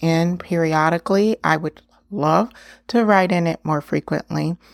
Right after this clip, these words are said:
but the intention is to write in it often and give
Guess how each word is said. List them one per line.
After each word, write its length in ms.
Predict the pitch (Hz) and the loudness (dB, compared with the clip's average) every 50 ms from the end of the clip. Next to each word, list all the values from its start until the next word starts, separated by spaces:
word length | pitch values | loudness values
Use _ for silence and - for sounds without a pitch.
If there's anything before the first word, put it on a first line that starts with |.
| - - - _ _ _ - | -20 -20 -20 _ _ _ 0
but 260 | 165 156 156 160 - | 2 2 2 2 2
the 160 | - 160 165 | 2 2 2
intention 580 | 165 160 - - 220 240 240 - - 175 165 160 | 2 0 0 0 0 0 0 0 -2 0 2 2
is 220 | 156 156 - - | 0 0 -2 -6
to 160 | - - 170 | -4 -4 0
write 320 | 160 165 180 190 196 - - - | 2 2 2 2 0 -2 -4 -2
in 160 | 190 190 190 | 0 0 0
it 200 | 185 185 - - _ - | 0 -2 -4 -8 _ 0
often 580 | - 190 214 220 - - - 151 147 151 170 165 _ - - _ _ _ _ _ _ _ - | 2 2 2 2 -2 -4 -4 -4 -2 -2 -6 -8 _ -16 -20 _ _ _ _ _ _ _ -4
and 420 | 175 170 165 160 160 160 160 175 - _ _ _ _ _ _ _ _ _ - | -2 0 0 0 -2 -2 -4 -8 -10 _ _ _ _ _ _ _ _ _ -4
give 400 | - 190 190 196 190 190 190 - | 0 2 2 4 2 0 -4 -10